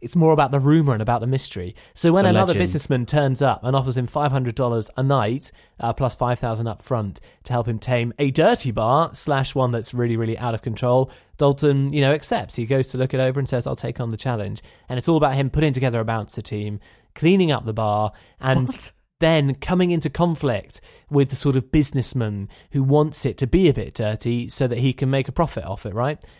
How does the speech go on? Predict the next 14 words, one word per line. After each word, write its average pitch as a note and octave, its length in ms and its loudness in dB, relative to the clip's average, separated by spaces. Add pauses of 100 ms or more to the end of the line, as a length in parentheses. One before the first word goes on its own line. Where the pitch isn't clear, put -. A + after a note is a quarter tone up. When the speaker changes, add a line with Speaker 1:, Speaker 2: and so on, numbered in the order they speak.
Speaker 1:
So C3+ 140 0
he C#3+ 120 4
thinks, C3+ 200 -2
"Dalton, D3+ 340 2
you're A#2 80 -2
cleaning C#3 260 0
up A#2+ 100 -2
my A2 100 -4
town, A#2 280 -4
and G2+ 80 -4
I A#2+ 80 -2
don't A2+ 140 -2
like A#2+ 240 -6
that." F2+ 240 -12